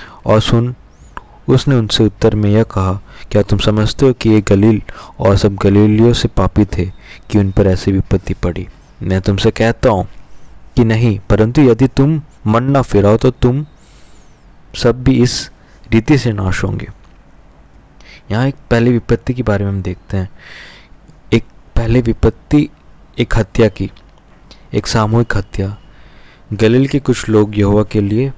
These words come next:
बलिदान चढ़ाने के लिए यरूशलेम के मंदिर में आए थे।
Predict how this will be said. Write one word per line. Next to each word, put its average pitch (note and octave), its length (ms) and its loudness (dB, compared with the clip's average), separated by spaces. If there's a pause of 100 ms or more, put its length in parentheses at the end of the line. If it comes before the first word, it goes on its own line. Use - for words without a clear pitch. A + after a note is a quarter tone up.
(140)
बलिदान G#2+ 640 0
चढ़ाने G2+ 420 0
के A#2+ 120 -4
लिए C3+ 280 0
यरूशलेम B2 840 2
के C3+ 100 0
मंदिर G#2 400 0
में G2 220 0
आए F#2+ 80 -8
थे। - 220 -16